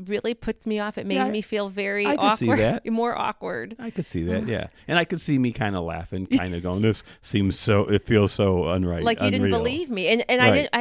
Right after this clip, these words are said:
Speaker 1: I, and I don't lie. So it, it was a legitimate thought that I had, but it just
Speaker 2: Yeah.
Speaker 1: came across, like, not
Speaker 2: Yeah.
Speaker 1: smooth <laughs>
Speaker 2: Yeah.
Speaker 1: because it's not a normal thing for me.
Speaker 2: Yeah, I think it's, like, the same thing, like, with,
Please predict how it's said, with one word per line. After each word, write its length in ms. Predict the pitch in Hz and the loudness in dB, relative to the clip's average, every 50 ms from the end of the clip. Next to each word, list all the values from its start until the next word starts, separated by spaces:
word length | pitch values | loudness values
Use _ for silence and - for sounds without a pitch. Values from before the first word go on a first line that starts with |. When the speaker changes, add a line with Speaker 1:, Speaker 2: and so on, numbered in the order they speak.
| 247 233 233 | -2 -2 -4
Speaker 1:
I, 40 | - _ _ _ - | -8 _ _ _ -2
and 120 | 233 233 | 0 2
I 80 | 233 233 | 2 2
don't 240 | 240 277 285 202 | 2 0 -2 -2
lie. 220 | 190 208 226 196 170 | -2 -2 -2 -2 -4
So 260 | - 190 170 151 - - | -4 -6 -6 -6 -4 -4
it, 160 | 196 196 175 _ _ _ _ - | -4 -6 -6 _ _ _ _ -6
it 100 | - 196 | -6 -6
was 320 | 180 175 220 247 247 214 202 | -4 0 2 2 2 2 0
a 40 | |
legitimate 600 | 185 180 175 165 - 196 180 185 180 165 - - - - - - | -4 -4 -6 -4 -2 -2 -2 -2 -4 -4 -6 -8 -14 -14 -6 -4
thought 380 | 202 220 240 214 175 - - - | -2 -2 0 0 -2 -4 -4 -8
that 100 | 180 165 | -6 -6
I 120 | 160 160 | -6 -6
had, 420 | 151 160 196 226 262 262 208 190 | -6 -8 -10 -8 -8 -8 -10 -6
but 120 | - 180 - - | -6 -6 -4 -4
it 160 | - 175 175 | -6 -4 -2
just 240 | - - 73 73 - | -2 -2 -2 -4 -6
Speaker 2:
Yeah. 60 | - | -6
Speaker 1:
came 180 | - 208 202 | -6 -6 -6
across, 380 | 202 - - 208 196 190 - - | -6 -8 -8 -8 -10 -10 -8 -8
like, 140 | 190 170 - 170 | -8 -8 -8 -6
not 320 | 170 175 170 170 - - _ _ _ _ _ _ _ _ _ _ - | -4 -2 -2 -2 -2 -4 _ _ _ _ _ _ _ _ _ _ -6
Speaker 2:
Yeah. 200 | - 110 113 95 | -2 -2 0 2
Speaker 1:
smooth 340 | - 214 202 185 170 170 185 | 2 2 2 2 2 2 2
<laughs> 320 | 247 - - - - - | 2 2 0 -12 -10 0
Speaker 2:
Yeah. 140 | - 302 175 - | 4 6 6 8
Speaker 1:
because 160 | 247 240 220 | 6 4 4
it's 180 | 220 208 - | 2 -4 -4
not 220 | 208 208 202 202 196 | -4 -2 0 0 0
a 80 | 202 | 0
normal 320 | 190 190 190 196 190 190 185 | 0 0 -2 -2 -2 -4 -6
thing 240 | 185 - 196 196 190 | -6 -4 -6 -6 -6
for 180 | - - 180 | -6 -6 -6
me. 360 | 160 156 139 104 95 190 190 _ - | -6 -6 -6 -8 -8 -10 -10 _ 0
Speaker 2:
Yeah, 180 | 151 139 107 | 0 2 4
I 60 | 143 | 2
think 200 | - - 240 262 | 2 0 0 -2
it's, 100 | 277 - | -2 -2
like, 140 | 202 151 151 | -2 -2 -2
the 80 | - 151 | -2 -2
same 200 | - 147 135 139 | -2 0 -2 -2
thing, 140 | - 135 123 | -2 -2 -2
like, 180 | 123 120 - - | -2 -2 0 -2
with, 120 | 120 117 | -2 -2